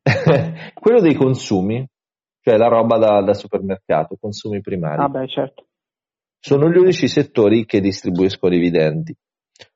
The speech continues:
Speaker 1: Comunque, tornando agli Stati Uniti, a questo quadro, eh, preoccupante, c'è, ci deve essere una risposta della politica. E c'è una risposta della politica. Ed è una risposta della politica molto forte.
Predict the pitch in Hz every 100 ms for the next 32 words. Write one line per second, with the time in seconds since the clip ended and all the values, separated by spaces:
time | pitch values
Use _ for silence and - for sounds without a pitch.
0 | _ - 208 143 107 113 101 - 160 156
1 | 202 185 135 117 113 101 98 87 82 131
2 | 160 _ _ _ _ _ _ _ - -
3 | - 185 - 110 127 127 127 113 101 95
4 | 92 - _ - 90 82 73 71 - -
5 | _ _ 123 110 - 101 101 82 80 -
6 | 113 131 160 _ _ _ _ _ _ -
7 | - 165 143 - - 170 104 - 135 92
8 | 87 - 95 107 90 80 90 87 78 76
9 | 67 71 _ _ - 135 - - 226 127
10 | 95 76 - - 80 - 82 85 82 80
11 | 82 87 _ _ - 147 147 101 117 -
12 | - 95 90 120 123 - 90 78 87 98
13 | 110 120 101 - 82 - 50 - - -
14 | -